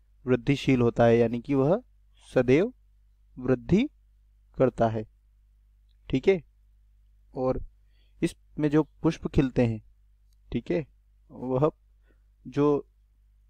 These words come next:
नए कलिकाएं होती है, ठीक है, क्या होती है, नई कलिकाएं, वह पुराने पुष्प के ऊपर की ओर खिलती हैं, ठीक है। कहाँ खिलती है, पुराने पुष्प के ऊपर की ओर नई कलिकाएं बनती है।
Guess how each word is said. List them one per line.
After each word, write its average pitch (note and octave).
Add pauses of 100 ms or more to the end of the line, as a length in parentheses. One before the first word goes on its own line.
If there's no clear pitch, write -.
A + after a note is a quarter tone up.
(200)
नए C#3+
कलिकाएं C#3
होती B2+
है, A2+ (520)
ठीक C3
है, F3 (220)
क्या C3
होती B2+
है, F3+ (800)
नई C#3 (580)
कलिकाएं, C3+
वह C#3 (420)
पुराने C3+
पुष्प - (120)
के G3+ (460)
ऊपर C3+
की C3+
ओर B2+
खिलती A#2+
हैं, A2+ (1700)
ठीक -
है। F#3+ (120)
कहाँ C3+
खिलती C3+
है, E3+
पुराने C3+
पुष्प - (120)
के C#3
ऊपर D3
की C#3
ओर C3+
नई C3+
कलिकाएं C3
बनती C3+
है। D#3+